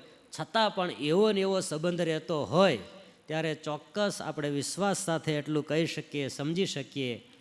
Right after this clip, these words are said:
કે અહીંયા જે કામ થાય છે, એ ખરેખર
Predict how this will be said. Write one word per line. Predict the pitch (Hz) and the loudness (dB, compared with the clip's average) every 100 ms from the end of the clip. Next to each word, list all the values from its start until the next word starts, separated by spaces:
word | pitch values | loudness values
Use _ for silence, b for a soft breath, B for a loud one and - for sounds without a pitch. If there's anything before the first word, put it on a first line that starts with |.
| B B _ | B B _
કે | 135 | -6
અહીંયા | 143 147 | -4 -4
જે | 123 135 | -2 -4
કામ | 135 127 139 | -2 -2 -2
થાય | 131 131 135 | -4 -2 -2
છે, | - 143 147 135 - _ b b b _ | -4 -6 -6 -10 -18 _ b b b _
એ | 82 - - | -16 -16 -12
ખરેખર | - 170 208 - 160 135 120 | -2 2 2 2 -2 -2 -4